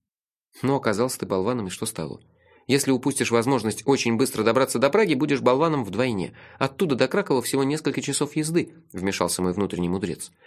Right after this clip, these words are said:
Он подаёт голос столь редко, что в промежутках я всякий раз успеваю забыть о его существовании. И потом на радостях потакаю ему во всём. «Помнишь, как Хайди вчера сказала?»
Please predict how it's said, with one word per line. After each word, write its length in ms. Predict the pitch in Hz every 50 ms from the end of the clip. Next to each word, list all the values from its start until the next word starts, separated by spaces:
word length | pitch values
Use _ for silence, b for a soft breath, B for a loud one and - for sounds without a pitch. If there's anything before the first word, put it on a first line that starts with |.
| B B B B
Он 160 | 190 214 180
подаёт 320 | 170 147 165 175 175 160
голос 320 | 139 175 175 165 151 - -
столь 280 | - - 175 156 143 147
редко, 340 | 196 220 - - - 90 B B B B
что 200 | B - - 131
в 40 | -
промежутках 580 | - 143 143 156 165 196 208 - - 139 -
я 120 | 131 123 120
всякий 320 | - - 151 143 - 143
раз 160 | 185 196 - -
успеваю 460 | 127 117 - 117 110 123 143 135 113
забыть 360 | 98 107 104 123 165 165 -
о 40 | 110
его 160 | 104 98 123
существовании. 800 | 127 - 110 - - - - 90 90 82 80 - - - - - b b b b b b b b
И 100 | 127 123
потом 420 | - 120 110 - 202 208 190 143
на 120 | 120 113 143
радостях 380 | 190 175 151 - - 135 120
потакаю 460 | - - - 90 - - 143 139 123
ему 180 | 110 101 98 90
во 120 | 90 120
всём. 360 | - - - - 78 60 - - _ _ _ _ _ _ _ _ _ _ _ _ _
«Помнишь, 340 | - 95 110 151 196 220 -
как 180 | - 196 185
Хайди 320 | - - 165 120 92 - -
вчера 240 | - - 92 90
сказала?» 480 | 87 - - 101 90 90 82 - -